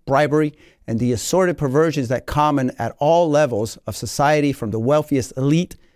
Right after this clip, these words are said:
to the basest rogues in the gutters and slums, it was not until recently that I've realized that every aspect of our government, economy, and society is controlled by a satanic elite using a deep state construct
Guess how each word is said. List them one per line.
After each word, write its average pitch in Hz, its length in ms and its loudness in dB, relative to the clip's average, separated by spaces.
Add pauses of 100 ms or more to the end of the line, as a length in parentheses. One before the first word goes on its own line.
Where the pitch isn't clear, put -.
(140)
to 123 100 -6
the 120 80 -4
basest 156 600 -2
rogues 160 460 2
in 127 80 -2
the 117 80 -4
gutters 151 420 0
and 113 140 -6
slums, 143 520 -2 (440)
it - 60 -6
was 113 140 -2
not 170 200 2
until 156 260 0
recently 135 680 0 (300)
that 139 100 2
I've 147 140 2
realized 214 420 2
that 185 100 2
every 269 220 0
aspect 240 480 -2
of 135 100 -2
our 127 100 0
government, 196 540 0 (160)
economy, 139 880 0
and 120 120 -8
society 139 760 0 (340)
is 110 120 -6
controlled 185 380 0
by 156 100 2
a 143 140 0
satanic 196 760 0
elite 170 480 0 (120)
using 139 360 0
a 123 120 0
deep 156 340 -2
state 151 320 -2
construct 151 680 -2